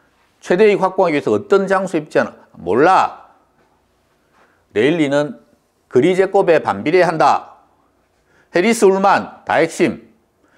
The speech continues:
중심 업무지구와 천위지대가 존재하지 않는다.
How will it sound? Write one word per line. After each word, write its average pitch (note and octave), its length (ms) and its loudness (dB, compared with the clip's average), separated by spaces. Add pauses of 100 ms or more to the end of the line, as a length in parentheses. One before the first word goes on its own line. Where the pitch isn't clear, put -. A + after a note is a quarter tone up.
(260)
중심 C3+ 360 -2
업무지구와 D#3+ 760 0 (260)
천위지대가 F3+ 880 -2
존재하지 D3+ 480 0
않는다. A2+ 680 -2